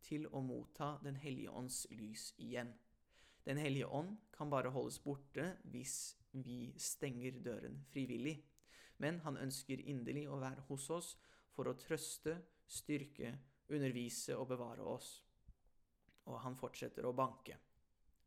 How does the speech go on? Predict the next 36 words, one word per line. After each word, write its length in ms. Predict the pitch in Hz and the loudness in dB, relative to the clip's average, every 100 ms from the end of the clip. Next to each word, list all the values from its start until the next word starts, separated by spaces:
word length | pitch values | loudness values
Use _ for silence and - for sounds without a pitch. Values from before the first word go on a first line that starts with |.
| _ - - - - - | _ -20 -20 -20 -20 2
Da 120 | 151 151 | 6 6
engelen 300 | 151 143 147 | 6 6 6
Gabriel 360 | 120 110 131 135 | 4 6 2 2
kom 220 | 131 123 | 0 -2
til 180 | 135 160 | -2 2
vår 160 | 139 135 | 2 2
frue, 400 | 147 127 127 190 | 4 4 4 2
Jomfru 320 | 151 123 127 117 | 0 0 0 0
Maria, 400 | 120 107 101 180 196 - - - - | 0 0 2 2 0 -8 -20 -20 0
for 240 | 135 127 | 6 6
å 280 | 127 120 107 | 4 2 2
fortelle 480 | 135 131 - 123 117 | 0 -4 -2 -2 0
henne 240 | 127 127 135 | 0 0 0
om 160 | 123 113 | 0 -2
Guds 260 | 117 123 - | -4 -4 0
vilje 300 | 143 123 120 | 2 2 0
for 220 | - 113 123 | -2 -4 -2
henne, 240 | 117 196 147 - - | 2 2 0 -8 -12
sa 200 | - 127 113 | -2 -2 0
han, 200 | 113 110 - - - - - - - - | -2 -4 -8 -20 -20 -20 -20 -20 -12 -2
den 220 | 127 120 | 0 0
engelen 540 | 85 - 113 131 120 120 | -2 -4 -2 -2 0 0
Gabriel 440 | 117 117 135 120 | -2 -2 -4 -4
altså, 300 | 123 - 151 156 - - | -4 -2 -2 -4 -14 -8
han 100 | 135 | -4
sa, 140 | 117 - - - - _ | -4 -4 -16 -20 -20 _
"Den 100 | 151 | 2
Hellige 320 | 143 156 139 - | 4 4 4 4
Ånd 300 | - 165 156 | 4 2 0
skal 240 | - 139 | 0 0
komme 260 | 135 143 135 | 2 0 2
over 260 | - 107 104 | 2 0 2
deg, 280 | 110 120 123 | 2 2 2
og 180 | - 127 | 0 -2
den 120 | 127 | -2
Høyestes 640 | 139 135 - - 131 131 | 0 -2 -2 -2 -2 -2